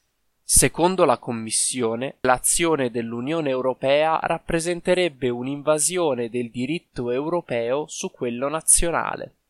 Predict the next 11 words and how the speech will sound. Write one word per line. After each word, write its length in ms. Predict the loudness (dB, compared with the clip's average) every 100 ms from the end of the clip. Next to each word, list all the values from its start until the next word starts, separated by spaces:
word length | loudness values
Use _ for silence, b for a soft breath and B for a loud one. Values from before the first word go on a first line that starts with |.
| _ _ _ _ _ _ _ _
Giuseppe 600 | -10 -2 4 4 4 -2
Sala, 520 | 2 4 2 2 -2 -4
il 180 | -4 0
sindaco 560 | 2 2 2 0 0 -6
di 120 | -6
Milano, 640 | -4 0 0 -2 -4 -10 _ _
si 200 | -2 2
è 40 |
detto 360 | 4 2 0 -4
fortemente 840 | -2 -2 -2 0 0 0 -2 -4
opposto, 840 | -6 _ -4 -4 -4 -10 -8 -10